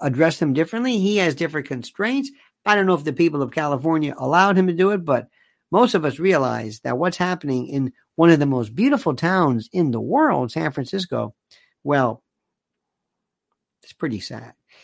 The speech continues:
Make it sound like he's pathetic. Sparky says,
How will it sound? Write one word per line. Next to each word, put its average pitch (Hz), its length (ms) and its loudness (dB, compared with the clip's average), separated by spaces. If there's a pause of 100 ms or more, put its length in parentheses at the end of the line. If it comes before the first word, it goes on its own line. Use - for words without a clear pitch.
(140)
Make 240 160 -2
it 190 80 2
sound 190 200 0
like 143 100 0
he's - 240 -6
pathetic. - 880 -6 (800)
Sparky 269 540 6
says, 220 600 4